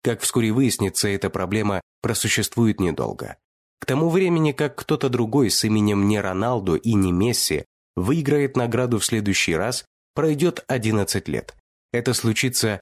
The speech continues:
в две тысячи восемнадцатом. Что бы там ни говорил Кака о чемпионских командах, этот приз был главным мерилом индивидуальных достижений в любимом командном виде спорта этого мира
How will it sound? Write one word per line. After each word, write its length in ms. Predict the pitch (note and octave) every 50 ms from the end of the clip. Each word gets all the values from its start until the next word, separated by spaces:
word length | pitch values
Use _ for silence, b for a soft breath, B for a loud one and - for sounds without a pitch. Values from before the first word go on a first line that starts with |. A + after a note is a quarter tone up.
| _ _ _
в 140 | - G2+ G#2+
две 180 | A2 G#2+ B2+ C#3
тысячи 380 | - F3 D#3 - C#3 B2+ -
восемнадцатом. 920 | B2 A#2+ A2+ - - F#2 F2 E2 D2+ C#2+ - - - - - - - - - _ _ _ _ _ _ _ -
Что 200 | - - F3+ D#3+
бы 120 | D3+ C#3
там 220 | - C#3+ C3 B2+
ни 80 | B2 B2
говорил 460 | A#2+ A#2+ A2+ A2 A2 G#2+ G#2+ G2+ F#2+
Кака 360 | - F#2+ F2+ - - A2 G#2+
о 80 | F#2+ F2+
чемпионских 680 | - - F2+ F2 - F2+ G2 A2 A2 - - - G2 -
командах, 680 | - F2+ E2+ F2+ G2 G#2+ G2+ F2+ F2 D#2 - - - _ _ _ _
этот 360 | - C3+ B2+ - A#2 - -
приз 240 | - A#2+ A#2+ A2+ G#2 G2
был 200 | A2 G#2+ G#2 F2+
главным 520 | F2+ F#2+ F#2+ G2+ G2+ F#2+ F#2+ F#2 F2 F2
мерилом 580 | E2+ E2+ E2+ D#2+ E2 F2+ F2+ F2+ F2 F2 E2+ - _ _ -
индивидуальных 880 | A#2+ B2 B2+ A#2+ A#2 A#2+ A#2 A#2 A2+ A#2+ C#3+ D#3 D3 C#3 C#3 B2+ A#2
достижений 800 | A#2 A#2+ A2 - - A2 G2+ F#2 A2+ B2 A#2+ A#2 A#2 A2 G2+ - -
в 100 | G2 G2
любимом 500 | A2 B2 B2 A#2+ D#3 E3 D#3+ D3+ C#3+ C#3
командном 580 | B2+ B2 A2 G#2+ A2 A2 G#2+ G#2 G#2 G2+ G2 F#2+
виде 280 | F2+ G2 F2+ F#2+ F#2
спорта 420 | E2 - - A#2 B2 B2+ B2 - A2+
этого 320 | G#2+ G#2 - - F#2 F2+ E2+
мира 340 | D#2+ C#2+ B1 A1 - - -